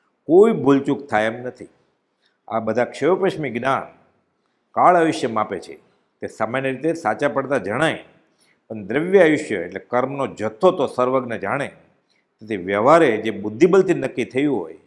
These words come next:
કે બુદ્ધિબળથી નક્કી કર્યું હોય તે સાચું પડે અને સાચું ન પણ પડે. કાળ આયુષ્ય તૂટે તો અવગતિ કહેવાય. મૂળમાં ચાર ગતિ સંસારની અને પાંચમી ગતિ મોક્ષની, એ સિવાય જીવની કોઈ બીજી ગતિ છે નહીં.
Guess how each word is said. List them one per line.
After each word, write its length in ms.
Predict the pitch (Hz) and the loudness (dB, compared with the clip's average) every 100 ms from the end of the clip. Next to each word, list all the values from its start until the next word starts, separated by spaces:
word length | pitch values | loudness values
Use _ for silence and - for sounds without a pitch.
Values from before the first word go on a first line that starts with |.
| _ _ _ _ | _ _ _ _
કે 60 | 127 | -8
બુદ્ધિબળથી 680 | 113 120 123 160 160 160 | -4 -2 2 4 4 2
નક્કી 320 | 147 135 139 160 | -2 -4 -4 -2
કર્યું 300 | 160 190 170 | 2 4 4
હોય 80 | |
તે 120 | 135 120 | 4 -2
સાચું 460 | - 117 151 131 | -2 -4 -4 -2
પડે 420 | 170 180 117 87 - _ _ | 2 2 2 -2 -14 _ _
અને 100 | 131 | -14
સાચું 340 | 123 135 143 160 | -6 -4 -4 -2
ન 200 | 160 202 | 2 2
પણ 260 | 202 165 | 2 -2
પડે. 220 | - - - _ _ _ _ _ _ _ - | -4 -12 -16 _ _ _ _ _ _ _ 0
કાળ 200 | 139 165 | 4 4
આયુષ્ય 300 | 160 151 135 | 2 0 -4
તૂટે 480 | - 160 170 165 117 | -2 -2 2 2 2
તો 100 | 123 | 2
અવગતિ 420 | 143 160 185 135 | 4 4 2 -2
કહેવાય. 300 | 95 80 76 _ _ _ _ 98 | -4 -10 -12 _ _ _ _ -8
મૂળમાં 360 | 107 123 127 | -4 -4 -4
ચાર 320 | 123 127 147 143 | 2 4 4 2
ગતિ 300 | 143 151 160 | -2 -2 -2
સંસારની 580 | 151 151 180 165 131 90 - _ _ _ - | -4 -2 2 2 0 -10 -20 _ _ _ -12
અને 120 | 107 | -10
પાંચમી 460 | - 120 120 151 | -4 -4 -4 -6
ગતિ 200 | 135 127 | -4 -4
મોક્ષની, 640 | 123 131 160 - 135 98 90 _ _ _ - | -6 -2 -2 -2 -12 -14 -16 _ _ _ 0
એ 220 | 160 202 | 6 6
સિવાય 380 | 127 151 143 123 | 6 2 2 0
જીવની 440 | 92 107 147 165 | 0 2 2 2
કોઈ 360 | 113 104 87 85 _ _ _ 98 | -2 -4 -6 -12 _ _ _ -12
બીજી 200 | 107 120 | -6 -4
ગતિ 360 | 104 104 143 | -4 -2 -2
છે 300 | - 110 123 | -4 -2 -2
નહીં. 160 | 143 | -4